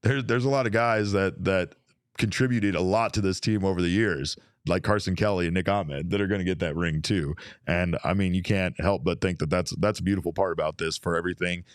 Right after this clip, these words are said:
that they've done for this city and for this franchise, uh, you know, before they part off. And, yeah, I guess that's gonna just continue Mad Bum's postseason legacy, I guess. I don't know, but, uh,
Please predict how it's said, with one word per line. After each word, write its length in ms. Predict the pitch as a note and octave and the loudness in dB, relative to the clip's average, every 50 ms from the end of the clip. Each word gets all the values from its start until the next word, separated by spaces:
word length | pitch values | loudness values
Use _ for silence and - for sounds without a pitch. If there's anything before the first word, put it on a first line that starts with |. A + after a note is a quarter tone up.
| _ _ _ | _ _ _
that 140 | - F2+ D#2 | -4 -2 0
they've 160 | E2+ E2+ D#2 | 0 0 0
done 240 | D#2 F2+ F#2 E2+ E2 | 0 0 0 -2 -2
for 120 | - E2 | -2 -2
this 160 | D#2 D#2+ - | -2 -2 -2
city 320 | - - G#2+ G2+ G2 F#2+ F2 | -2 -2 -2 0 0 0 0
and 140 | E2 E2 | -2 -2
for 80 | - E2+ | -2 -2
this 140 | D2 D2+ - | -2 -2 0
franchise, 580 | - A#2 A#2 G#2+ F#2+ - F#2 D#2+ D#2 D#2 C#2+ - - - - _ | 0 0 0 0 0 -2 -2 -2 -2 -4 -6 -8 -12 -18 -14 _
uh, 260 | - D2 C#2+ C#2 C#2 C2 | -4 -2 -2 -2 -2 -2
you 100 | A#1+ G2 | 0 -2
know, 60 | F#2 | 0
before 260 | D2+ C2+ F2+ - F2+ E2 | 0 -2 -2 -2 0 0
they 120 | D#2+ D#2 | 0 0
part 220 | D2 - F2 D#2 | 0 0 0 2
off. 220 | F2 G#2 G#2+ G2 - | 2 0 0 0 0
And, 180 | F2+ E2+ D#2+ - _ _ _ _ _ _ | -2 -2 -2 -6 _ _ _ _ _ _
yeah, 140 | G2 G2 E2+ | 0 2 2
I 80 | E2+ | 2
guess 180 | E2+ F#2+ F#2 - | 0 0 0 0
that's 240 | - F#2 F2 E2 - | 0 0 0 -2 -2
gonna 200 | - F#2+ E2+ D#2+ | -2 -2 -2 0
just 180 | D#2 E2+ - | -2 -4 -2
continue 380 | - - D#2 - G#2 F#2+ F2+ E2+ | -2 -4 -2 -2 -2 0 0 0
Mad 280 | D2+ D2+ E2+ F#2 G#2 | 0 0 0 0 0
Bum's 380 | G2 F2+ D#2 D2+ D#2 D#2 - - - - - - _ - G#2+ - | 0 -2 -2 -2 -4 -4 -6 -8 -10 -14 -20 -18 _ -16 -14 -4
postseason 440 | - - G2+ G2+ - - C#3 C3 C3+ C#3+ | -2 -2 0 0 0 0 0 2 2 2
legacy, 380 | D3 D#3 E3 G#3+ - G#3+ A3 G3+ | 2 2 0 0 -2 0 0 0
I 60 | E3 | 2
guess. 260 | D#3+ E3+ E3+ C3 A#2 | 2 2 0 0 0
I 160 | G#2+ G#2+ G2+ | 0 2 2
don't 140 | E2+ C#2+ - | 0 0 -2
know, 160 | C#2 C2 A#1 | -2 -2 0
but, 240 | B1+ C2+ D2 D2+ - - - C3+ - - - - - - | 0 0 0 0 -2 -4 -8 -10 -10 -10 -10 -8 -2 0
uh, 360 | - E2 D#2 B1+ - - - | 0 2 0 0 -2 -4 -6